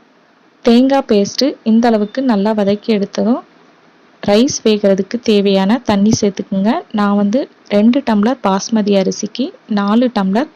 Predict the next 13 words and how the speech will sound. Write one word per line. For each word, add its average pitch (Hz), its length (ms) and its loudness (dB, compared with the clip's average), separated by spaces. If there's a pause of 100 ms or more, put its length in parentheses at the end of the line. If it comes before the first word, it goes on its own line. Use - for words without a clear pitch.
தண்ணி 202 300 0
சேர்த்துருக்கேன். 202 560 -4 (920)
உங்களுக்கு 226 360 0 (100)
ரைஸ் 233 280 0 (100)
வந்து 220 160 0 (100)
குறைவா 214 380 0 (120)
வேண்டாம் 208 420 -2 (180)
அப்படின்னு 202 340 -2
நினைச்சீங்கன்னா 196 540 -2 (720)
ஒரு 214 120 0 (140)
கால் 226 300 -2
டம்ளர் 233 380 -2
தண்ணியை 202 320 0